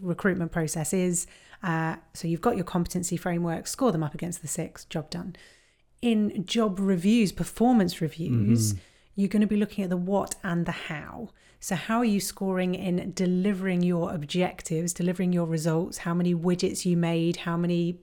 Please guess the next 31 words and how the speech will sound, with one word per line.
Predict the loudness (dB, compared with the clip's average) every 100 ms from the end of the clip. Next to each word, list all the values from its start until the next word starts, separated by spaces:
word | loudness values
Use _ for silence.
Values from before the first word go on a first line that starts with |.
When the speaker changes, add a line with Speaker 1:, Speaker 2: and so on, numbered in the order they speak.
| -8
Speaker 1:
sheds | -2 -2 0 0
you | 0
sold? | 2 4 4 2 -2 -4 -6 -18 -20 -10
How | -2 0
are |
you | 2 0
doing | 0 0 0 0
on | -2
deliverables? | 0 2 4 4 0 0 -4 -2 -4 -6 -10 -16 _ _ -4
And | 0 0
then | 2 4 4
you've | 4 0
got | -2
your | -2
competencies | -2 -4 -4 -4 -4 -4 -4
in | -4 -6
terms | -4 -4 -4
of | -6 -10 _ -14 -6
how | 0 2 2
you're | 0
doing | -2 -4 -4
that. | -6 -8 -12 -14 -16 -20 -12
So | -2 0
you | 4 4
might | 4 2 -2
be |
scoring | -6 -6 -4 -2 0 -2 -6
four | -6 0 2 2
out | 0
of | -2
four | -2 0 0 -2 -4